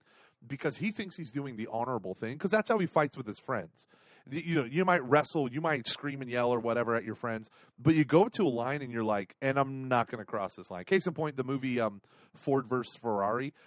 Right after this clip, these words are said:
the two guys are fighting, Christian Bale and Matthew, uh, Matt Damon.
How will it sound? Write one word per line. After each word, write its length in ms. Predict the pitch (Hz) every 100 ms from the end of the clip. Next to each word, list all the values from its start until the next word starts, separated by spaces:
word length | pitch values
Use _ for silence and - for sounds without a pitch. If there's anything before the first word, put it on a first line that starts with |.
| -
the 100 | 139
two 180 | - 202
guys 360 | 160 147 127
are 100 | 113
fighting, 340 | - 131 135 123
Christian 320 | 139 - 123
Bale 220 | 117 113
and 120 | 101
Matthew, 560 | 101 104 104 113 107 104
uh, 240 | 107 95 92
Matt 200 | 107 107
Damon. 300 | 104 113